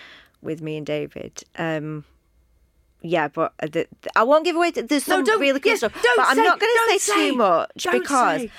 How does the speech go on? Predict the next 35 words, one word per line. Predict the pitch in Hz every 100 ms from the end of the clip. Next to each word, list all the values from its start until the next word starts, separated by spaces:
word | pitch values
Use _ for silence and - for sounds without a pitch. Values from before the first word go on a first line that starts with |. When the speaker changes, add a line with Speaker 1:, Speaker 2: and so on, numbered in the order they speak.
| - - -
Speaker 1:
um, | 196 196 190
if | 208
you've | 214
not | 233 -
watched | 190 - -
it |
yet, | 131 151 -
you'll | 160 151
really | 156 151
enjoy | 151 156 160 143 143 151 _ _ _ _ _
some | - 185 170
of | 156 -
the | 160 147 143 - -
exciting | 165 - 165 151 156
things | 156 147 147 151
that, | - 131 - -
that | 156 - _ _ _ _ _ -
Shirley | - 165 147 165
has | 156 151
up | 156
her | 151
sleeve. | - 151 135 143
So, | - 151 156 - - - _ -
um, | 170 160 160 156 - _ _ -
Speaker 2:
And | 247
you're | 262 277
in | 285
it | 262 202
for | - 214 196 185 - _ _ _ -
for, | - 208 185 _
for | - - 190 170 170 _ -
a | 165 160
long | 165 170 170 180 180 180 170 156 160 180 254
while? | 165 151 151 156 156 170 196 240 - - - -
Speaker 1:
Um, | - 539 605